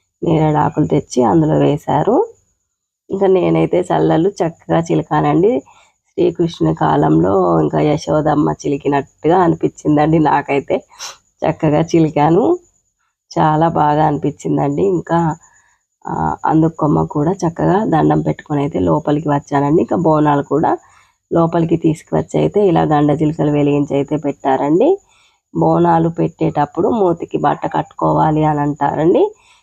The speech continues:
వాసన చూడొద్దు, ఇంకా తుంపులు కూడా పడద్దు అనే ఉద్దేశంతో ఇలా మూతికి బట్ట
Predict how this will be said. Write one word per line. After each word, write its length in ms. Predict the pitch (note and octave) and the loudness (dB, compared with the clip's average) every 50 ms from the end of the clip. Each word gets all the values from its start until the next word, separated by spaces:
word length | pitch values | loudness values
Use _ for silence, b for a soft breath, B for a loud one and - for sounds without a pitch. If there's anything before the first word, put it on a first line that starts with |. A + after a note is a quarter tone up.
| b _ - | b _ -4
వాసన 460 | F#3 E3 E3 D#3+ D#3+ - E3 E3 E3 D#3+ - | -2 0 0 0 -2 -2 -2 -2 -2 -2 -2
చూడొద్దు, 600 | D#3+ D#3 D#3 D3+ D3+ D3+ D#3 D3+ F3+ A#3+ C4+ A3+ G3 | -2 0 0 0 0 0 0 -2 -2 0 2 2 2
ఇంకా 260 | F3 E3 E3 E3 D#3+ | 2 0 0 -2 -6
తుంపులు 480 | D#3+ - E3 D#3 D3+ D3 C#3+ D3 D#3 D3+ | -4 -2 -2 -2 -2 0 0 -2 -2 -2
కూడా 300 | - - D3+ D#3 D3+ D3+ | -4 -4 -4 -2 -2 -4
పడద్దు 460 | - - C#3+ C#3 D3+ D#3 D#3+ E3 D#3+ | -2 -2 -2 -2 -2 -4 -4 -2 0
అనే 220 | D#3 D#3 D3+ D3 | 0 0 0 0
ఉద్దేశంతో 600 | C#3+ C#3+ D3 D#3 - D3 - D#3 C#3+ D3+ E3 G#3 | 0 -2 -2 -2 -4 -4 -2 -2 -2 0 0 2
ఇలా 300 | G3+ F#3 E3+ E3 D#3 - B B B B B B B B B - - | 2 2 2 2 0 0 B B B B B B B B B -6 -2
మూతికి 380 | E3+ E3 D#3+ D#3+ E3+ E3 E3+ | 0 0 0 0 -2 -2 0
బట్ట 280 | E3 E3 E3 E3+ E3 | 0 0 0 0 -2